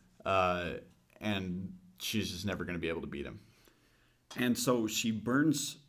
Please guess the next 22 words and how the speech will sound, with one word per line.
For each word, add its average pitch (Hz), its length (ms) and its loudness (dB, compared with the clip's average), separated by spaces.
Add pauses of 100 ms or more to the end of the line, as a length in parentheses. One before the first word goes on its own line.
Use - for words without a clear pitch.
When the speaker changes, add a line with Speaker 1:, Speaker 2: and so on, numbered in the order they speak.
(120)
Speaker 2:
this 117 200 -4
eleventh 120 500 2
metal. 104 420 2
It's - 160 -10
like, 101 200 -4
this 135 160 6
is 143 100 0
the 143 120 0
thing 131 540 2 (300)
that's 104 180 -4
going 131 300 4
to - 120 0
be 135 340 4
him. 107 420 0 (720)
And 117 520 0 (300)
it's 117 120 -6
super 165 220 -4
crazy 175 380 0
kind 135 160 -2
of 127 60 2
what 127 100 0
happens. 131 400 -2